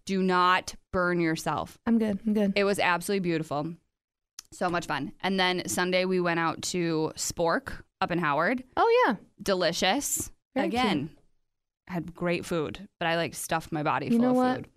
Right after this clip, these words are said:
Speaker 2: That's what the
Speaker 1: So,
Speaker 2: weekends are. The weekends don't count.
Speaker 1: I'm, like, finally
Speaker 2: Carbs
Speaker 1: hungry.
Speaker 2: don't count on
Speaker 1: <laughs>
Speaker 2: Sunday. It's God's day.
Speaker 1: Carbs do not count on Sundays or Saturdays for that matter.
Speaker 2: Nope.
Speaker 1: Um, but so great weekend of food, great weekend of people.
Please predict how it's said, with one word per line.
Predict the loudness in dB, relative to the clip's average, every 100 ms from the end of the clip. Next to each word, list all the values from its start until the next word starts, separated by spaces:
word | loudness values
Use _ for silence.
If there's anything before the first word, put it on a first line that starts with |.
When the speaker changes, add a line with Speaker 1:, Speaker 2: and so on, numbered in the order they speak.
| _
Speaker 2:
That's | 0 0
what | -2
the | 0
Speaker 1:
So, | 2 2
Speaker 2:
weekends | 2 2
are. | -2 0
The | -2
weekends | 2 2 4
don't | 2 2
count. | 0 -2 -2
Speaker 1:
I'm, | -2
like, | -2 -2
finally | 0 0 2 2
Speaker 2:
Carbs | 4
Speaker 1:
hungry. | 4 4
Speaker 2:
don't | 4 4
count | 4 4
on | 4 2
Speaker 1:
<laughs> |
Speaker 2:
Sunday. | 2 2 0
It's | 0
God's | 0 0 0
day. | 0 -2 -2 -4
Speaker 1:
Carbs | -4 -2
do |
not | -2 -2
count | -4 -6
on | -8
Sundays | -10 -10 -12 -14 -10
or | -8
Saturdays | -6 -4 -4 -6 -6
for | -6
that | -6
matter. | -2 2
Speaker 2:
Nope. | 2 2 -2 -4 -6 -4
Speaker 1:
Um, | 0 2 2 0 -4 -8 _ _ _ _ _ _ -8
but | -4 0
so | 0
great | 0 0 0 -2
weekend | -2 0
of | -2
food, | -2 0 0 0 -2 -6 _ _ _ _
great | 0 2 4 4
weekend | 2 2 0
of | -2 -2
people. | -4 0 2 2 0